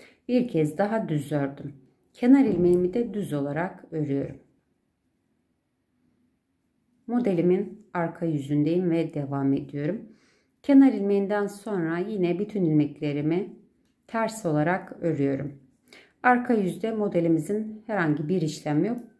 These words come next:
Model bitene kadar arka yüzde ilmekler devamlı ters örülecek. Sıramı tamamlayıp geliyorum.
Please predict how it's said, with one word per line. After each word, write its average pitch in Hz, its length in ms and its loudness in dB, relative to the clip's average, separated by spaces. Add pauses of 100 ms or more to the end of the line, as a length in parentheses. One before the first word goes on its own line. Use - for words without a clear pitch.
(460)
Model 233 360 4
bitene 190 340 0
kadar 180 460 -2
arka 165 360 -2
yüzde 143 320 -4
ilmekler 156 580 -2
devamlı 202 500 0
ters 156 380 -6
örülecek. 135 680 -4 (580)
Sıramı 240 460 2
tamamlayıp 208 600 -2
geliyorum. - 440 -4